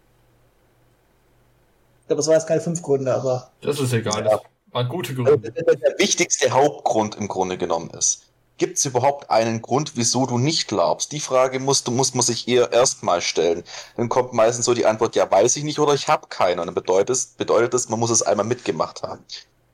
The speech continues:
Speaker 3: Also, äh, meine Erfahrung da draus ist so, bis jetzt jeden, den ich mitgenommen hab, wo sich getraut hat, „Hey, ich geh da mal mit und ich schau mir das an.“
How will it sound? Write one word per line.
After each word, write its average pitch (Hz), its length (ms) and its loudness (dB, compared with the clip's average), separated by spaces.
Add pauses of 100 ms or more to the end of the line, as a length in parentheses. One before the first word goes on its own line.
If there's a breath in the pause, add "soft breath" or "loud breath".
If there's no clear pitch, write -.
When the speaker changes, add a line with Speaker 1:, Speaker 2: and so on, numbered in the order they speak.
(160)
Speaker 3:
Also, 120 420 2 (240)
äh, 113 220 4 (1120)
meine 143 300 4
Erfahrung 147 440 6
da 143 80 4
draus 135 380 4
ist 123 160 -2
so, 131 340 6 (360 loud breath)
bis 135 80 0
jetzt - 240 2
jeden, 135 480 0
den 131 180 2
ich 123 200 -4
mitgenommen 110 580 -2
hab, - 320 0 (120)
wo 107 220 -2
sich - 160 -6
getraut - 380 2
hat, 123 220 -4
„Hey, 120 200 2
ich 113 160 -6
geh 120 160 0
da 110 120 2
mal 101 180 2
mit 123 240 -4
und 113 80 -6
ich 101 100 -4
schau 107 200 2
mir 104 100 0
das - 260 0
an.“ 90 240 -4